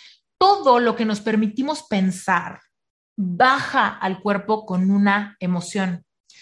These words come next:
Y aquí te voy a decir algo que es sumamente verdadero, pero que muchas veces me debaten al inicio. El mismo trabajo te cuesta pensar en el mejor escenario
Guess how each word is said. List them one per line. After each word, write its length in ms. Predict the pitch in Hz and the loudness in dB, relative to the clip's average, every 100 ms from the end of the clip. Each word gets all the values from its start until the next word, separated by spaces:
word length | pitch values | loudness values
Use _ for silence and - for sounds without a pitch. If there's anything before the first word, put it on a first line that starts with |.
| - _ | -20 _
Y 60 | 240 | -2
aquí 160 | 233 | 0
te 100 | 233 | 0
voy 120 | 330 | 0
a 20 | 330 | 0
decir 160 | 320 | 2
algo 240 | 277 269 269 | 2 2 -4
que 100 | 214 | -6
es 100 | 214 | -6
sumamente 480 | 269 302 294 269 | -2 0 0 -2
verdadero, 640 | 269 214 190 185 180 202 - _ _ _ | -2 0 0 0 -2 -4 -10 _ _ _
pero 180 | 202 | -2
que 120 | 190 202 | 0 2
muchas 440 | 208 208 254 214 | 2 0 -4 -2
veces 300 | 208 208 196 | -4 -4 -2
me 160 | 190 185 | -2 0
debaten 600 | 180 185 185 190 185 - _ | 0 0 -2 -4 -6 -10 _
al 180 | 180 185 | -4 0
inicio. 560 | 190 196 190 - - _ _ _ _ _ _ _ _ _ _ _ | 2 0 -2 -8 -16 _ _ _ _ _ _ _ _ _ _ _
El 260 | 220 226 233 | -2 0 2
mismo 500 | 254 294 - 269 294 | 2 0 -2 -2 -2
trabajo 600 | 220 190 202 208 214 208 | 0 2 2 2 -4 -10
te 180 | 170 - | -14 -4
cuesta 560 | 196 196 - 156 151 _ _ _ _ | -2 -2 -6 -12 -14 _ _ _ _
pensar 840 | - 175 175 - 214 190 185 - - _ _ _ _ _ _ _ | -2 0 0 -2 0 2 2 -4 -20 _ _ _ _ _ _ _
en 100 | 175 | -4
el 140 | 170 | -2
mejor 340 | 170 165 - 254 | -2 -2 2 2
escenario 480 | 277 226 233 277 | 2 2 2 2